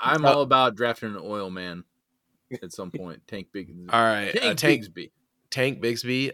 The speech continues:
Speaker 2: um, i-, for a guy who's two hundred and ten,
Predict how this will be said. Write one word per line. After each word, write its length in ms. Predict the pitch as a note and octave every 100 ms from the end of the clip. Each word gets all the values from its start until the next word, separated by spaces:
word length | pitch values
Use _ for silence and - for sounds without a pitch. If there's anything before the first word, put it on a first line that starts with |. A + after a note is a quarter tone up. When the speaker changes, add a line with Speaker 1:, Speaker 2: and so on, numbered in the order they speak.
| -
Speaker 2:
um, 460 | G2+ G2 F2+ F2 - _ _ _ _ _ _ _
i-, 120 | - -
for 160 | - A#2
a 40 |
guy 180 | G#2+ A#2+
who's 220 | C3+ A#2+
two 160 | - A#2+
hundred 240 | A2+ G#2+
and 120 | G2+
ten, 440 | G2+ G#2 G2 G2